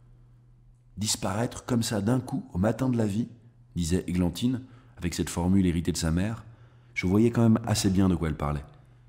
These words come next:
Je n'avais qu'à penser à toutes les fêtes qui nous attendaient, et à toutes les villes à découvrir,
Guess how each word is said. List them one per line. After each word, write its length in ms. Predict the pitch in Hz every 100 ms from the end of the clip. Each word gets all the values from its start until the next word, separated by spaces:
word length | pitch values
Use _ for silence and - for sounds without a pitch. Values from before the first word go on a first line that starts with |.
| -
Je 120 | 92
n'avais 180 | 101 101
qu'à 120 | 107
penser 320 | 117 113 -
à 60 | 90
toutes 280 | - 131 113
les 80 |
fêtes 340 | 107 - 113 113
qui 100 | 92
nous 180 | 85 82
attendaient, 360 | 82 78 73 - - - - - - -
et 80 |
à 60 | 90
toutes 220 | - 117
les 100 | 110
villes 240 | 98 120 95
à 40 |
découvrir, 680 | 82 78 82 80 76 73